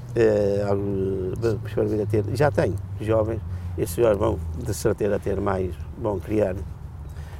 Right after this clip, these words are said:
empatia com outros jovens e vão realmente. Estamos, eh, tenho uma pessoa em Viseu, que é o professor Barata, que, que anda ali,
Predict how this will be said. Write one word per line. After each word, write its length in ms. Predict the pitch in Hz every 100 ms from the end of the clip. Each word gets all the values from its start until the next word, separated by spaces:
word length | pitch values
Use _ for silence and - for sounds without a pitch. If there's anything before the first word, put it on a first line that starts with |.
| -
empatia 640 | 135 113 - - 131 113 92
com 140 | 110 110
outros 280 | 104 -
jovens 360 | - 110 98 92
e 40 |
vão 280 | 98 101 92 87 - - -
realmente. 460 | 104 92 98 104 - - - - -
Estamos, 440 | - 139 120 107 107
eh, 40 | 110 107 104 110 -
tenho 300 | 120 110 104
uma 280 | 104 101 104
pessoa 500 | 92 - 110 101 98
em 80 | 98
Viseu, 540 | 101 95 107 104 95 - - - - - - - - - - -
que 60 |
é 40 | 95
o 40 |
professor 380 | 101 101 - 101
Barata, 420 | 101 107 95 98 - -
que, 480 | 104 98 92 90 87 - - - - -
que 100 | 117
anda 220 | 101 98
ali, 240 | 98 107